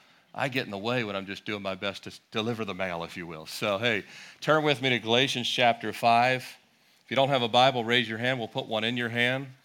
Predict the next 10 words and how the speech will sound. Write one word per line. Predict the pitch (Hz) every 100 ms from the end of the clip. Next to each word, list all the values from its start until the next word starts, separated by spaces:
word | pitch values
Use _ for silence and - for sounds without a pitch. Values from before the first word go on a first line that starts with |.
| _ _ _ _ _ _ _ _ _ _ _
Uh, | - 101 101
we're | 120
gonna | 113
pick | - 160 160
up | 143 127
with | 113
where | 127 131
we | 120
left | 113 110 -
off. | 123 139 120 123 - -